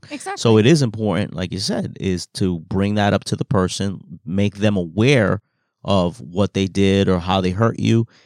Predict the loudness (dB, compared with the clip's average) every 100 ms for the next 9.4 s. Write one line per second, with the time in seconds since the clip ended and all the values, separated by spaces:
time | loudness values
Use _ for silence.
0 | _ _ -2 0 2 0 -4 -4 -2 2
1 | 2 2 2 4 4 4 6 6 4 0
2 | 2 4 4 4 2 0 -8 _ -8 -4
3 | -2 2 4 4 2 -4 _ _ _ -8
4 | -4 -2 0 -2 0 -4 -4 -4 -4 -4
5 | -14 -12 -6 -4 -4 -2 -2 -2 -4 0
6 | 0 0 -2 -2 -2 -2 -2 -4 -8 -6
7 | 2 2 2 -4 -6 -4 0 0 -2 -12
8 | _ _ _ -14 -2 0 0 -2 -2 -2
9 | -4 -4 -6